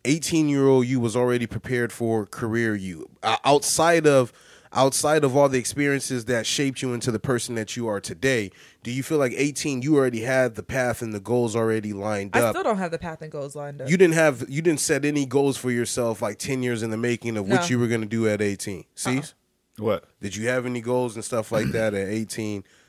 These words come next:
Speaker 1: you know, before you had entered into college and stuff like that, of what you were gonna do?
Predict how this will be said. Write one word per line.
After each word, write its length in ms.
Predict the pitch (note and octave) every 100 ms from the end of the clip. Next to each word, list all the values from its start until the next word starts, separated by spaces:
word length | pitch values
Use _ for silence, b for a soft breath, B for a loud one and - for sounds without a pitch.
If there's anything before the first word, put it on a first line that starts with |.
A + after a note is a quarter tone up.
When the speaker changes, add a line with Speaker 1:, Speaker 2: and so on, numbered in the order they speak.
| b
Speaker 1:
you 160 | - A2
know, 320 | A2 G#2 G2
before 400 | E2 G2+ D#3+ D#3
you 260 | C#3 C3 B2
had 260 | G#2+ G2+ D#2+
entered 360 | A#2+ A2+ G#2+
into 200 | G#2+ G2+
college 400 | - A2 G2 F#2
and 80 | G2
stuff 240 | - G2
like 160 | G#2 G2
that, 140 | G2+ F#2
of 60 |
what 200 | F#2+ A2+
you 80 | A2+
were 100 | G2+
gonna 280 | G2 G2+ F#2
do? 340 | F2 G2 F2